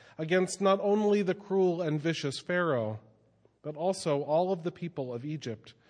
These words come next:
whether or not they had any power to help the Israelites escape from bondage. It's hard, I will admit, for me to believe in any sort of God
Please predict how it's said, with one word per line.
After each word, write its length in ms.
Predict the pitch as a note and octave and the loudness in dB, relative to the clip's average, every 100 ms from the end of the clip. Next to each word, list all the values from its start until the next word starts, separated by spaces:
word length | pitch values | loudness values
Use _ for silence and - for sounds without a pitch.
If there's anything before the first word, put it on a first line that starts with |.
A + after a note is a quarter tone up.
| _ - | _ -2
whether 360 | E3 F3 F3+ | 2 4 4
or 140 | D#3+ D3 | 4 4
not 280 | D#3 C#3 - - | 4 4 0 -6
they 120 | C#3 | -4
had 180 | C3+ C3+ | -2 -2
any 220 | C#3+ D#3 | -2 -2
power 480 | D3+ D3 A#2+ G#2+ G2 _ _ _ _ - | -4 -4 -4 -6 -16 _ _ _ _ -10
to 100 | C3 | -6
help 240 | C#3 C#3 | -4 -4
the 140 | D3+ D3+ | -6 -4
Israelites 640 | C3+ C3+ A#2+ A2+ A2+ - - | -4 -4 -4 -6 -8 -14 -18
escape 500 | A#2 - B2+ B2 - | -16 -10 -8 -10 -10
from 220 | A#2+ A#2 | -8 -6
bondage. 580 | B2+ C3+ A2 A2 - - _ _ _ _ _ _ _ _ _ _ _ - - _ | -4 -4 -6 -10 -14 -20 _ _ _ _ _ _ _ _ _ _ _ -20 -20 _
It's 160 | D#3 - | -16 -6
hard, 480 | F3+ F3+ B2+ B2+ - _ _ | -2 0 0 -4 -12 _ _
I 80 | C3+ | -6
will 220 | C3 C3 | -4 -4
admit, 320 | B2 C3+ C#3+ | -2 -2 -4
for 140 | C3+ C3+ | -4 -6
me 280 | C3+ D3+ E3 | -4 -4 -4
to 140 | E3+ | -6
believe 600 | D#3 D3 C#3+ B2 A#2+ - - - - | -6 -4 -2 -2 -6 -10 -20 -20 -10
in 100 | C#3+ | -4
any 300 | D#3 D#3+ F#3 | 2 6 6
sort 280 | F3+ F#3 E3 | 4 0 0
of 140 | E3 C#3+ | 0 2
God 440 | C#3 A#2+ A2+ | 2 4 0